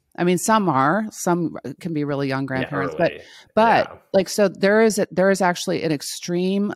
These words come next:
Speaker 1: like, emotional motivation to become more technology savvy when you become a grandparent, because most grandparents actually sadly don't live near all of their grandchildren.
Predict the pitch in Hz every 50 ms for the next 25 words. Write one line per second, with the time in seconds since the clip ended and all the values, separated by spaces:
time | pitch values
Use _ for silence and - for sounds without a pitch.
0 | - _ 165 156 143 - - 165 160 151 151 147 147 147 143 151 156 - - 175
1 | 165 160 165 160 156 143 139 139 131 120 127 120 120 131 - - 180 190 208 240
2 | 254 247 - _ _ _ _ _ _ - 160 156 156 - 175 160 156 160 160 156
3 | 147 147 151 151 - - 180 - - 160 147 143 143 147 139 151 160 147 139 -
4 | - 127 123 127 123 160 180 214 226 240 240 - _ - _ _ - 151 156 151
5 | 139 156 151 - - 151 147 135 - 135 127 131 139 - - 143 127 117 90 -
6 | - - - - _ _ _ _ _ _ _ - 160 160 - 180 165 160 160 156
7 | 147 - - - - _ _ _ _ 165 170 180 190 - - 214 202 190 180 175
8 | 180 156 147 147 143 - 131 131 135 - - 147 143 - - 135 135 131 143 143
9 | 139 135 117 90 139 135 135 135 151 151 147 147 - - 139 135 135 139 131 135
10 | 139 123 - 117 113 113 - - - 104 117 139 151 175 208 254 254 262